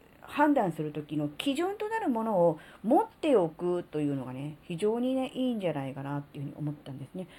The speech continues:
そうすることで、まあ、それは、まあ、言葉を変えれば自分軸ということになるのでしょうが、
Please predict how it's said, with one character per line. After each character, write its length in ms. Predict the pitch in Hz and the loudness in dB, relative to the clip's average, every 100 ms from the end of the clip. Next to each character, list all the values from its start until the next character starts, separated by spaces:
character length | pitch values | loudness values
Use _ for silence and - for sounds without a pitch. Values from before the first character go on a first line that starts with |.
| - | -6
そ 120 | - 190 | -2 0
う 40 | |
す 100 | 208 | 0
る 100 | 214 | 0
こ 100 | 269 | 0
と 100 | 330 | 6
で、 160 | 311 220 - - - | 6 6 -4 -20 -10
ま 80 | 220 | -4
あ、 20 | |
そ 80 | 233 | 2
れ 100 | 240 | 6
は、 180 | 277 269 190 - 165 180 | 8 8 6 -2 -6 0
ま 80 | 233 | 2
あ、 40 | |
言 220 | 240 233 277 | 4 6 8
葉 100 | 254 | 10
を 40 | |
変 140 | 190 | 10
え 20 | 196 | 8
れ 60 | |
ば 80 | 151 | 4
自 120 | 156 | 0
分 180 | 156 214 | 0 0
軸 300 | 156 147 143 | 0 0 -2
と 120 | - | -2
い 60 | 175 | -2
う 40 | |
こ 100 | 214 | 0
と 80 | 214 | 2
に 80 | 170 | 4
な 80 | 240 | 4
る 120 | 233 | 2
の 120 | 185 | 0
で 80 | 175 | 0
し 100 | 240 | 0
ょ 100 | 226 | 4
う 40 | |
が、 220 | 254 254 | 6 6